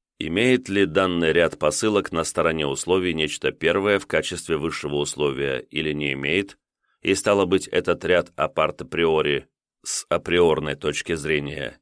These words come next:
не ограничен, всё равно он должен содержать в себе всеполноту условия, если даже допустить, что мы не в состоянии охватить его, и весь ряд должен быть безусловно истинным, если обусловленное,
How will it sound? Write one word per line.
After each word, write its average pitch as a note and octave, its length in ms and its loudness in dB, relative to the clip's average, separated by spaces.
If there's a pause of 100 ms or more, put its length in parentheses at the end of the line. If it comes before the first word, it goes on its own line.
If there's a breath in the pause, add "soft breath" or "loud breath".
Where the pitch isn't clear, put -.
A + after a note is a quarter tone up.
не E2+ 140 -4
ограничен, D#2+ 720 -2 (420)
всё - 220 0
равно F2 340 2
он F#2+ 200 -2
должен F2 320 2
содержать D#2+ 560 0
в - 60 -8
себе D#2+ 260 -2
всеполноту D#2 680 -4
условия, F#2 720 0 (260 soft breath)
если G2+ 360 0
даже F#2 280 2
допустить, E2 500 -4
что D2+ 240 -4
мы G2+ 300 -2 (240)
не A2 140 0
в A2 60 -4
состоянии E2 720 0
охватить D2+ 600 -4
его, F#2+ 360 0 (460)
и F#2+ 140 0
весь G2 240 2
ряд G2 340 0
должен G2+ 500 0
быть E2+ 160 -2
безусловно D2 640 -2
истинным, G2 800 -4 (300)
если F#2 360 2
обусловленное, F2 1000 0